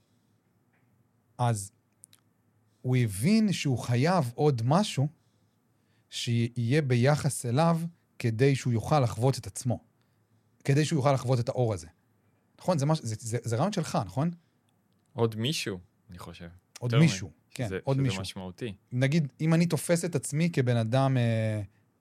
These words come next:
Speaker 1: נדיב, אז אני לא, אז, אז אני לא יכ-, אני לא אוכל לחוות את זה שאני נדיב, אם אני
Speaker 2: כן.
Speaker 1: לא אהיה נדיב עבור מישהו.
Speaker 2: כן.
Speaker 1: אני חייב אותך להיות נדיב אליך, ואז אני אחווה את הנדיבות שלי.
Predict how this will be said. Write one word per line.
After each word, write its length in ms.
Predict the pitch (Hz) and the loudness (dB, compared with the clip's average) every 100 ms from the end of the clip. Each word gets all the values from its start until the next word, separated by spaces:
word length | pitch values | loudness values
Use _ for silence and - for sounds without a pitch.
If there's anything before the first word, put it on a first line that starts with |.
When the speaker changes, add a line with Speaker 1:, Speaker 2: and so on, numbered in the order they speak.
| _ - | _ -8
Speaker 1:
נדיב, 480 | 107 104 190 180 196 - _ - | -6 -2 0 0 -4 -6 _ -8
אז 120 | 110 | -2
אני 140 | 117 127 | 0 2
לא, 120 | 160 | 2
אז, 160 | 123 123 | 0 -4
אז 220 | 123 113 - - - | -4 -6 -10 -18 -12
אני 120 | 117 | -2
לא 80 | 156 | -2
יכ-, 160 | 156 - | 0 -2
אני 140 | 123 123 | -4 -2
לא 120 | 123 | -2
אוכל 200 | 151 156 | 0 0
לחוות 600 | 131 - 107 139 196 - 120 | -2 -2 -2 2 2 0 -6
את 100 | 107 | -2
זה 120 | 135 | 0
שאני 180 | 135 120 | 0 0
נדיב, 500 | 113 110 180 165 151 - - | 0 0 0 -2 -4 -12 -2
אם 100 | 131 | 2
אני 80 | 135 | 4
Speaker 2:
כן. 60 | 127 | 4
Speaker 1:
לא 40 | |
אהיה 140 | 139 | 4
נדיב 380 | 131 113 110 165 | 2 0 2 2
עבור 240 | 117 123 117 | 4 2 2
מישהו. 300 | 123 - - _ _ | 2 0 -12 _ _
Speaker 2:
כן. 240 | 113 95 - 110 | -8 -8 -8 -4
Speaker 1:
אני 100 | 117 | 0
חייב 200 | 156 160 | 2 2
אותך 260 | 131 - 139 - _ _ _ _ - | -2 -2 -2 -4 _ _ _ _ -4
להיות 140 | 135 135 | 0 2
נדיב 400 | 117 127 143 123 | 0 2 2 2
אליך, 320 | 120 117 151 214 - _ _ _ _ _ - | 2 2 2 0 -4 _ _ _ _ _ -4
ואז 240 | 123 190 175 | 0 2 2
אני 120 | 139 | 0
אחווה 220 | 117 147 | 4 4
את 60 | 139 | 4
הנדיבות 400 | 120 107 107 | 2 0 -4
שלי. 140 | - | -6